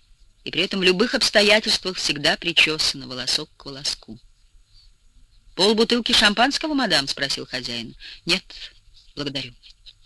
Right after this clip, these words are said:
Хозяину понравился тембр её голоса. У него был тонкий слух, и часто американская и английская речь резала ему ухо.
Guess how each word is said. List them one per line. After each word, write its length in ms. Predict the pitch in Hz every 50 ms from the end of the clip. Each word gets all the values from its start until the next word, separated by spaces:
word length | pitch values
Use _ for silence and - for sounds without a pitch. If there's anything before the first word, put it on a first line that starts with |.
| - - - _ _ - _ - - - - - _ - -
Хозяину 440 | - - 180 185 220 240 247 247 254
понравился 600 | 233 233 233 226 240 240 233 233 226 - - 220
тембр 520 | - _ - - 220 214 214 190 196 196 - -
её 240 | 190 185 180 180 175
голоса. 640 | 160 139 135 123 117 120 - - - - 147 - _ _ _ _ - - _ _ - _ - _ _ -
У 60 | 143
него 180 | 156 160 170
был 140 | 170 170 160
тонкий 340 | - 214 220 202 170 - 139
слух, 340 | - - - 131 135 - -
и 80 | 135
часто 460 | - - - 165 180 - - - - 151
американская 600 | 147 143 139 127 - 151 160 170 - - 147 135
и 20 |
английская 400 | 139 131 143 147 - - - 151
речь 240 | 139 143 147 151 -
резала 340 | 156 208 202 - - 123 117
ему 240 | 120 120 123 113 - -
ухо. 280 | 123 113 - - -